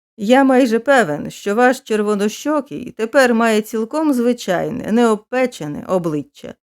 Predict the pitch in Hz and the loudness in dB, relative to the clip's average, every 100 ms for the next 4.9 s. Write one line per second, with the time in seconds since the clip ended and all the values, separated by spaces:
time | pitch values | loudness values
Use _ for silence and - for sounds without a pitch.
0 | _ _ _ _ _ _ _ _ _ _ | _ _ _ _ _ _ _ _ _ _
1 | - 214 226 320 330 - 277 185 180 175 | -4 -4 0 0 0 2 2 4 2 2
2 | 220 262 277 - _ _ 180 180 175 175 | 0 -2 -6 -16 _ _ -6 -2 -2 0
3 | 262 277 - 220 190 180 202 - 156 151 | -2 -4 -10 -8 -2 0 0 -2 -10 -10
4 | - 226 220 - 196 185 151 - | -4 -2 -2 -4 -4 -4 -4 -8